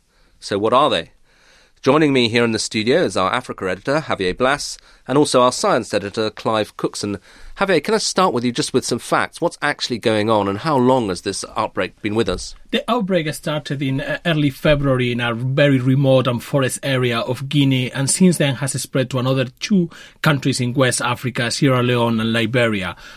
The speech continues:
Speaker 2: According to the World Health Organization, almost seven hundred people have died,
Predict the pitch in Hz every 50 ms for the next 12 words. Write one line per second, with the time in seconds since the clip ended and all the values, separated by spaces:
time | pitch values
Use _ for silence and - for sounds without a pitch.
0 | - - - 143 - 185 180 190 185 180 - 156 165 156 151 165 175 180 180 180
1 | 147 - - 151 143 165 147 - 139 135 135 131 - 131 127 131 131 - 143 135
2 | 131 139 - - - - - - - 190 202 202 202 196 165 - - - 185 175
3 | 170 139 - - 151 139 139 135 - 139 131 - 131 113 - - 127 110 123 131
4 | 143 143 147 147 147 147 143